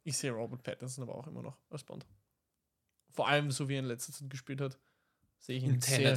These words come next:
Speaker 1: stark
Speaker 2: es
Speaker 1: als
Speaker 2: so
Speaker 1: Bond.
Speaker 2: gut.
Speaker 1: In Tenet war gut, in The Lighthouse hat er mich umgeworfen.
Speaker 2: Ja, Lighthouse war auch sehr geil.
Speaker 1: Ja,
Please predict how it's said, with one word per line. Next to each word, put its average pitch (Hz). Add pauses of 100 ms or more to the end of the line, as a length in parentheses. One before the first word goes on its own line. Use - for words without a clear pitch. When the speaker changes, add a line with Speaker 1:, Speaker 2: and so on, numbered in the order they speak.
(120)
Speaker 1:
stark 113
Speaker 2:
es 117
Speaker 1:
als 123
Speaker 2:
so 123
Speaker 1:
Bond. 123
Speaker 2:
gut. 120 (480)
Speaker 1:
In 143
Tenet 147
war 139
gut, 135
in 143
The 135
Lighthouse 135
hat 131
er -
mich 127
umgeworfen. 175
Speaker 2:
Ja, 123
Lighthouse 123
war 110
auch 104
sehr 107
geil. 107
Speaker 1:
Ja, 127